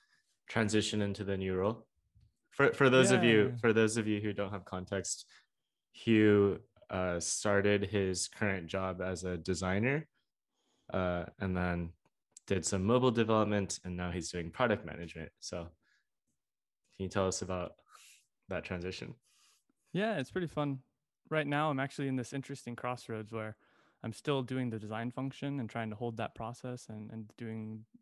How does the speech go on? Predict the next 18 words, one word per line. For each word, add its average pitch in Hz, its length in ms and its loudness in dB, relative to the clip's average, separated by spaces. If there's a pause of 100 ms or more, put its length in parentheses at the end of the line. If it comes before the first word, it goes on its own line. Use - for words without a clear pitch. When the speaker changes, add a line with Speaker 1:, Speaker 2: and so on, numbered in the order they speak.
(160)
Speaker 2:
iteration 113 420 -8
slash - 300 -14
design 113 280 -10
sprints 107 300 -12
there, 147 300 -8 (480)
while 110 220 -2
also 117 440 -4
trying 110 420 -8
to 104 480 -14 (640)
be 143 140 -2
in 127 120 0
a 117 40 -2
bit 110 240 -6
more 123 160 -4
meetings 113 340 -6
that 107 100 -8
are 104 100 -8
bor-, 110 440 -10